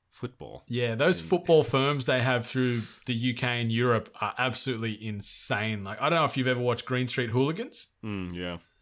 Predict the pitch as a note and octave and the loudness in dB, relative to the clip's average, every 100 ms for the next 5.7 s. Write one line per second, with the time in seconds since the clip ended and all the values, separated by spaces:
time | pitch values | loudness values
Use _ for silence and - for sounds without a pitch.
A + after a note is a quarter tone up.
0 | _ _ - A2 G#2 - A2 G#2+ G2 C3 | _ _ -6 -4 -4 -8 -10 -8 -4 0
1 | C3+ C3 C#3+ C#3 C3 C3 B2 A#2+ B2+ A2+ | 0 2 -2 0 -2 0 0 2 2 4
2 | G#2+ - B2 A#2 D#3+ C#3 B2+ - G#2+ - | 0 -8 -12 0 2 4 2 0 -6 -4
3 | A2+ A#2+ - A#2 G2+ A#2 - A2 A#2 - | -4 -4 -4 -2 0 -2 -4 -6 -4 2
4 | B2+ A#2+ A#2+ A2+ D3 - A#2+ A2+ G#2+ G2 | 2 2 0 0 -2 -8 -6 -4 -4 -8
5 | - A#2+ A2+ A2+ A2 G#2 G2 | -4 0 2 2 0 -4 -8